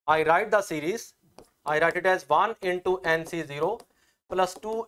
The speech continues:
into N C one plus three into N C two, containing in this way n plus one into N C N। बच्चों यहाँ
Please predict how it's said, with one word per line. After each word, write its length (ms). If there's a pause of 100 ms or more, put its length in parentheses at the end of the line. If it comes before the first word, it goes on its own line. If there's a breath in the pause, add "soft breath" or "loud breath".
into 240 (200)
N 140
C 200
one 260 (560 loud breath)
plus 220 (120)
three 320
into 340 (120)
N 220
C 220
two, 180 (1040)
containing 440
in 140
this 180
way 340 (600)
n 300
plus 260
one 320
into 380 (680)
N 240
C 220 (140)
N। 120 (400 soft breath)
बच्चों 320
यहाँ 320